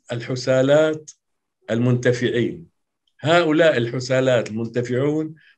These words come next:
فعلًا هذول مالن، لأنه هن عم يخوضوا معركة مصير.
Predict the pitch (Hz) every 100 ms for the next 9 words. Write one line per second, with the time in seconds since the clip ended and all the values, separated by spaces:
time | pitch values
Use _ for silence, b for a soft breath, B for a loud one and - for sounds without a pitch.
0 | _ 190 165 131 123 127 139 160 160 165
1 | - _ - - 160 170 143 120 107 110
2 | 117 123 143 135 131 123 127 160 143 135
3 | 123 135 - 123 120 123 147 98 -